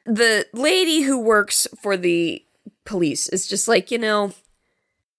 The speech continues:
get your mind off of this. You've got young children. You,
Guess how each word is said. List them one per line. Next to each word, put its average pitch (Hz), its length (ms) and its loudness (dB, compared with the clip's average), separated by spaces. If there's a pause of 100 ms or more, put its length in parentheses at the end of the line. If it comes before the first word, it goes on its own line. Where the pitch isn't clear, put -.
(100)
get 277 180 2
your 339 120 0
mind 196 340 4
off 202 260 2
of 202 120 -6
this. 180 420 4
You've 196 140 -8
got 180 220 -2
young 214 380 0
children. 202 720 0
You, 185 200 -8